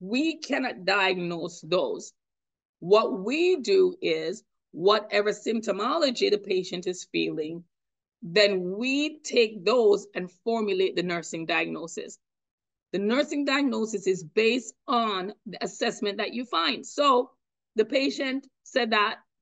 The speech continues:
their calf was hurting. Then, based on the symptoms, the patient has pain, acute pain. That will be the nursing diagnosis. Acute pain because you're feeling the pain now.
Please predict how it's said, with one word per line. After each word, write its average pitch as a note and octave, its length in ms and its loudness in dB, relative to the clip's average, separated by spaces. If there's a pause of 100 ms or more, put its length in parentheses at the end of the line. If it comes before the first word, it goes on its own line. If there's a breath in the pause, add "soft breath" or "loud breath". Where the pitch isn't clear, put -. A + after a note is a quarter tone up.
(180)
their G3 180 2
calf - 460 0
was F#3 160 -2
hurting. D#3+ 460 -4 (580)
Then, G3+ 400 2 (580)
based A3+ 320 2
on C4+ 80 0
the D#4+ 120 -2
symptoms, A3 720 -2 (1120)
the G#3 80 6
patient A3+ 720 0 (640)
has G3 340 -2
pain, D4 560 -2
acute F#4+ 420 2
pain. G#3+ 420 -6 (140)
That G#3 220 -4
will C#4+ 80 -2
be B3+ 80 0
the A3+ 80 4
nursing G3 320 0
diagnosis. F3 800 -2 (880)
Acute A3+ 380 -2
pain G#3 260 2
because G3+ 300 0
you're F#3+ 220 0
feeling A3 240 0
the G#3 80 0
pain F#3+ 300 -4
now. A3 400 0